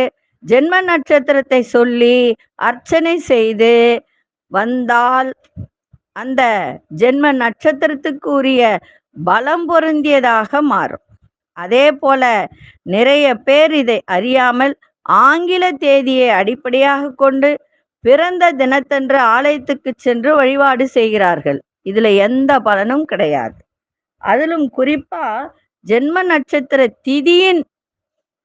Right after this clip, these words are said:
அந்த அதி தெய்வம் என்பது அறிந்து வழிபட்டால் நூத்துக்கு நூறு பர்சன்ட் வெற்றியை பெறலாம். இந்த பிறந்த நாளில் ஆத்ம திருப்திக்கு வேணும்னா கோவிலுக்கு சென்று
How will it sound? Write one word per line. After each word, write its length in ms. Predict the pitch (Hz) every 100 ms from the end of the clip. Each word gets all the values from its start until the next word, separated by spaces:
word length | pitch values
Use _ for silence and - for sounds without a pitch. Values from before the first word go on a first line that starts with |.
| _ _ _ _ _ -
அந்த 280 | 240 269 254 220 165 - _ -
அதி 280 | 202 262 349 269
தெய்வம் 480 | 208 277 359 381 392 359
என்பது 500 | 302 294 294 269 254 208 170 -
அறிந்து 460 | 165 226 320 339 311
வழிபட்டால் 720 | 254 190 240 269 - 302 349 302
நூத்துக்கு 720 | 240 285 370 - 359 - - 311 269
நூறு 460 | 240 285 403 440 381
பர்சன்ட் 480 | 269 254 - 330 330
வெற்றியை 520 | 262 214 - 247 190
பெறலாம். 440 | 240 - 131 101 - _ _ _ _ _ _ _ _ _ _ _
இந்த 160 | 285 311 254
பிறந்த 460 | 269 277 370 415 403
நாளில் 560 | 359 302 330 320 262 320 _ -
ஆத்ம 400 | 247 330 - 370 330 _ _
திருப்திக்கு 640 | 294 294 285 370 349 359 339
வேணும்னா 440 | 294 294 285 311 339
கோவிலுக்கு 600 | - 277 294 302 285 285 254
சென்று 400 | 269 254 247